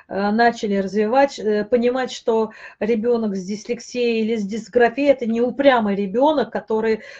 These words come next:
вот объясняешь ему, говоришь, он понимает, он может словами объяснить, сказать: «А вот когда пишет — не пишет, а вот читать не может читать, м, значит, он ленивый».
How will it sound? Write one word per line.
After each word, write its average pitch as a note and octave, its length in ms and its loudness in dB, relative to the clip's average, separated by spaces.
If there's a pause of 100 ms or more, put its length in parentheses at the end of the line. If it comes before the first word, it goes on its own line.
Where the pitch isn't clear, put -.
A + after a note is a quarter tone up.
(100)
вот - 140 -16 (180)
объясняешь C4+ 720 -2
ему, A3 120 -4
говоришь, G#3+ 480 -4
он A3+ 200 -4
понимает, B3 540 -2
он G#3 120 -2
может A3+ 260 -4
словами B3 680 0
объяснить, G3 400 -8
сказать: B3 360 -6 (280)
«А A3+ 100 0
вот B3+ 160 2
когда C#4+ 320 0
пишет — G4 440 0
не F3+ 120 -6
пишет, - 340 -8
а A3 80 2
вот C4+ 180 0
читать G4+ 440 -2
не A3 120 -2
может G3 360 -4
читать, - 500 -14 (520)
м, F3 300 -10
значит, B3 360 -6
он B3+ 120 -2
ленивый». G#3 580 -4